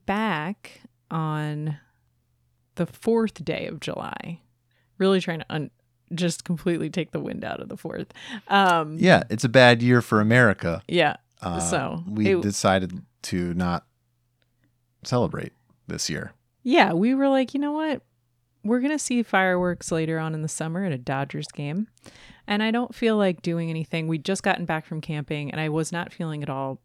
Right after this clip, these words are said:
Speaker 1: patriotic, um, being that I, uh, have gotten some rights stripped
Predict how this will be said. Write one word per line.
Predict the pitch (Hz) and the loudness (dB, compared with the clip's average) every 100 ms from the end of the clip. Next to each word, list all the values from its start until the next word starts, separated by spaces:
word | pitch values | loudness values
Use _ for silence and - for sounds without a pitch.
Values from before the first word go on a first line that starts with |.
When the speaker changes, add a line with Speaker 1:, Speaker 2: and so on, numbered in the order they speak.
| _ | _
Speaker 1:
patriotic, | 156 - 139 135 139 139 - - _ - | -10 -8 -8 -8 -10 -10 -14 -20 _ -8
um, | 143 - - 160 160 - - _ _ _ _ _ - | -6 -6 -8 -12 -14 -16 -20 _ _ _ _ _ -6
being | 151 147 143 143 | -4 -4 -8 -4
that | 135 | -4
I, | 127 143 - - - - | -4 -6 -6 -8 -10 -10
uh, | - - - | -8 -8 -10
have | 143 156 - - | -12 -14 -14 -12
gotten | - - - | -12 -10 -12
some | - - 117 139 | -12 -12 -8 -4
rights | 165 165 - - - - | -4 -4 -8 -10 -10 -10
stripped | - - 151 123 - - | -8 -6 -6 -6 -10 -12